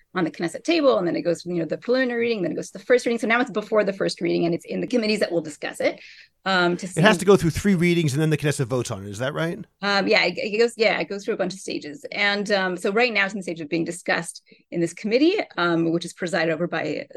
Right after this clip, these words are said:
Speaker 1: um, Simcha Rothman. And he's also, by the way, uh, the Tzionut Hadatit and Shas are the parties that are behind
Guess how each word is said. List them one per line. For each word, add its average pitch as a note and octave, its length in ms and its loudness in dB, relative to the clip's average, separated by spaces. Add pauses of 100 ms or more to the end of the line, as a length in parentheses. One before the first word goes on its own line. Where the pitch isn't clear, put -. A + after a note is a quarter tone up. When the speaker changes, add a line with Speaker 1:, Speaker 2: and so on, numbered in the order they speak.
(120)
Speaker 1:
um, D#3 560 -2 (120)
Simcha E3+ 320 -6
Rothman. D4+ 400 -4 (720)
And F#3+ 360 2
he's A3 240 2
also, G#3+ 480 4
by E3+ 160 2
the E3+ 80 4
way, E3+ 160 4
uh, E3 160 0
the F3+ 100 -4
Tzionut A#3+ 340 -2
Hadatit A3+ 440 -4 (100)
and E3+ 400 0 (100)
Shas - 580 -6 (360)
are E3 160 0
the E3 100 -4
parties F#3 380 0
that F#3 140 -2
are F3 40 2
behind D#3+ 640 -2